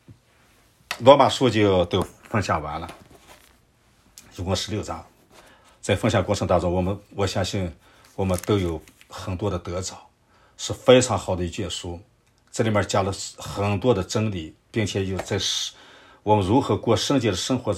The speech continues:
都有一些具体的指导。罗马书的中心就是因信称义，主耶稣道成肉身，受死、复活、升天，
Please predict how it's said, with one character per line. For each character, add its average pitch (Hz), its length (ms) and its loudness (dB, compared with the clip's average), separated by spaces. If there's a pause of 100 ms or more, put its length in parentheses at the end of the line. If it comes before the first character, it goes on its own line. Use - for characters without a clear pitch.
(400)
都 117 100 -2
有 110 60 0
一 101 80 -2
些 98 160 -4
具 135 200 -6
体 - 140 -6
的 - 80 -14
指 - 180 -12
导。 - 220 -14 (920)
罗 139 100 4
马 156 120 8
书 - 160 2
的 123 80 0
中 135 240 4
心 135 440 2 (280)
就 151 140 2
是 101 220 0
因 113 320 0
信 - 520 2
称 - 360 -6
义， 104 180 -10 (1800)
主 110 140 0
耶 104 80 4
稣 98 260 -4
道 127 160 8
成 98 160 -4
肉 98 180 -4
身， 90 280 -10 (1900)
受 - 260 0
死、 95 380 -4 (840)
复 - 240 -2
活、 101 340 -2
升 107 280 0
天， 98 340 -6